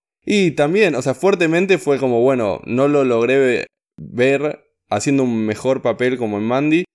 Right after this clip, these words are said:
pero también, eh, sí la película en sí fue tipo un poco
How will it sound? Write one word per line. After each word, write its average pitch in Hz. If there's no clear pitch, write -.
pero 139
también, 180
eh, 139
sí 151
la 143
película 123
en 113
sí 131
fue 110
tipo 107
un 104
poco 110